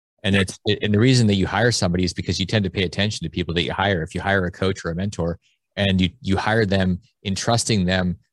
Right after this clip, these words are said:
with giving you truth, and they're, and they're willing to tell you the truth, they'll often say, "Stop," and they'll, they'll, they'll knock you back into place. But most people are, are,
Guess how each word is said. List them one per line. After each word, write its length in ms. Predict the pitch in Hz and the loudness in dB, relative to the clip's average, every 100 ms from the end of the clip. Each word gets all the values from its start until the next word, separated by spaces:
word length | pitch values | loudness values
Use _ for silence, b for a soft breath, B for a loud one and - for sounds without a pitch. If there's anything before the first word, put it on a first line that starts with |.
| - | -6
with 160 | 104 87 | -4 0
giving 240 | 110 95 | 0 2
you 140 | 92 87 | 0 -2
truth, 400 | - 123 104 - | 0 2 2 -2
and 180 | 98 92 | -4 0
they're, 280 | 101 95 98 | 2 0 -2
and 80 | 95 | -2
they're 120 | 95 | -2
willing 340 | 92 113 110 | 2 2 0
to 60 | 82 | -4
tell 160 | 98 | -4
you 80 | 95 | -4
the 80 | 80 | -6
truth, 340 | - 117 101 - b _ _ | -2 0 0 -4 b _ _
they'll 140 | 117 107 | -2 2
often 340 | 113 123 101 | 2 2 0
say, 440 | 92 104 98 98 - | 0 2 2 0 -4
"Stop," 460 | - 127 123 - _ _ _ - | -4 0 0 -2 _ _ _ -10
and 120 | 95 | -4
they'll, 140 | 95 | -4
they'll, 300 | 90 95 92 - | -4 -6 -6 -10
they'll 140 | 98 95 | -10 -4
knock 300 | 104 107 - | -2 -2 -2
you 60 | |
back 220 | 92 92 95 | -2 -2 -4
into 120 | 82 | -4
place. 340 | 120 110 - B B B B _ | 0 0 -2 B B B B _
But 140 | 123 | 2
most 200 | 123 147 | 4 2
people 220 | 180 151 123 | 2 2 2
are, 120 | - | 2
are, 200 | 107 | -2